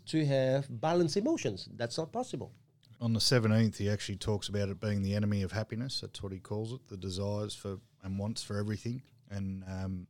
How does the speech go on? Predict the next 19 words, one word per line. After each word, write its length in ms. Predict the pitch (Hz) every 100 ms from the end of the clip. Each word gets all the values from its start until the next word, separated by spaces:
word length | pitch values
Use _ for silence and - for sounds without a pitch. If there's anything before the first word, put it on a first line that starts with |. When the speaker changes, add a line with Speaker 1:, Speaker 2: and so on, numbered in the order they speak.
| _
Speaker 2:
you 80 | 113
know, 100 | 101 95
it's 200 | 98 -
one 140 | 120 113
of 60 |
the 60 | 107
lines 340 | 107 107 107
you've 180 | 107 110
been 180 | 113 107
repeating 520 | 98 - 113 107 107 - _ _ -
a 80 |
lot 220 | 117 123 -
recently, 480 | 120 113 123 113
T 220 | 104 117 110
L, 120 | 107
comes 360 | - 120 107 -
to 80 |
mind 440 | 101 120 110 98 104
is, 260 | 101 -